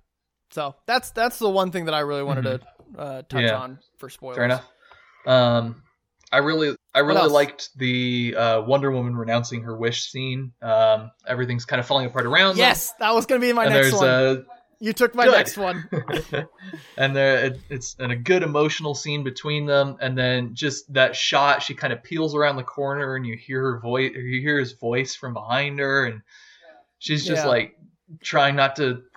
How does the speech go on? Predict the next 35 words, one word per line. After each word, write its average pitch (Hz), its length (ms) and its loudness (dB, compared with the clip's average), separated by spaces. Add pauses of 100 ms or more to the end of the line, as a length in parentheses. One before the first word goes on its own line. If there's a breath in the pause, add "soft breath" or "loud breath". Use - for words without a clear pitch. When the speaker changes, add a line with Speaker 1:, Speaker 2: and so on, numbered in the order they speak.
Speaker 2:
fall 131 320 0
apart, 135 340 2
and 127 120 -10
she 127 120 -10
kinda, 117 460 -2 (100)
um, 110 400 -4
she 120 140 -6
renounces 135 480 0
it, 135 160 0
and 120 120 -10
she, 107 260 -14 (560)
like, 117 220 -8
she's 120 260 -8
sort 156 160 0
of 123 140 -8
building 131 420 -2
that 113 320 -2 (260)
just, 123 300 -14 (840 soft breath)
um, 110 360 0
almost 135 240 -2
that 110 120 -2 (180)
rage, 131 800 -4
and 113 180 -6
she, 107 260 -12 (120)
she 127 160 -16
starts 123 280 -4
running, 147 420 2
and 120 100 -6
you 117 40 -8
see 175 140 -4
Speaker 1:
Yeah. 175 120 0
Speaker 2:
the 143 80 -2
scar 143 420 2
disappear, 143 840 -2
and 107 260 -10